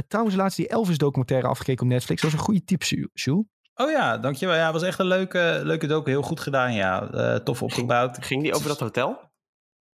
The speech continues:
Speaker 3: Dat hij gaat
Speaker 2: Nee.
Speaker 3: optreden in dat hotel? Oh, dat was ook een keer zo'n film.
Speaker 2: Nee, dit gaat over gewoon zijn hele leven eigenlijk.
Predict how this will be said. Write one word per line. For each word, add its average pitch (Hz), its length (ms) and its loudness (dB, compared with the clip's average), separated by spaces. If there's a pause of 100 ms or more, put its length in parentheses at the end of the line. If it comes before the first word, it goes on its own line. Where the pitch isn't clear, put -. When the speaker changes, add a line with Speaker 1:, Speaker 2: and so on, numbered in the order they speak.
(1040)
Speaker 3:
Dat 117 240 0
hij 127 100 4
gaat 143 100 4
Speaker 2:
Nee. 110 160 2
Speaker 3:
optreden 135 220 0
in 123 60 -2
dat 123 180 -4
hotel? 120 300 -2
Oh, 113 220 -2
dat 101 100 -6
was 117 240 -2
ook 131 120 0
een 127 140 2
keer 123 120 4
zo'n 104 180 -2
film. 82 220 -2
Speaker 2:
Nee, 73 240 -10
dit 127 200 -2
gaat 123 240 0
over 123 320 -2
gewoon 123 160 0
zijn 113 140 0
hele 113 120 0
leven 147 360 0
eigenlijk. 113 180 0